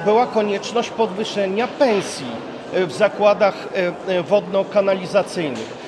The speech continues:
czy inne elementy, bo, e, związane z budżetem,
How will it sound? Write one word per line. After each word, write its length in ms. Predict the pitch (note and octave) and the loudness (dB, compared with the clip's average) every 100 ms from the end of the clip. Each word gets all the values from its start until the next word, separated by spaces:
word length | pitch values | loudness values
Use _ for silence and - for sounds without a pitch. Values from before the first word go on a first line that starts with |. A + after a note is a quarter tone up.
| - | -10
czy 160 | - A3+ | -4 -2
inne 420 | B3+ C#4 B3+ B3+ | 0 0 2 4
elementy, 580 | A3 G#3 F#3+ F#3 F3 F#3+ | 6 6 4 0 0 -2
bo, 260 | D3+ F#3+ F#3+ - - F#3+ | 2 2 0 -6 -10 -2
e, 140 | G3+ G3 | -2 -2
związane 680 | D#3 G#3+ F#3 G#3 G3+ G3+ | 0 2 4 4 4 2
z 60 | - | -2
budżetem, 640 | G3 G3 G3+ G3+ G3+ F#3+ | -6 0 0 2 0 0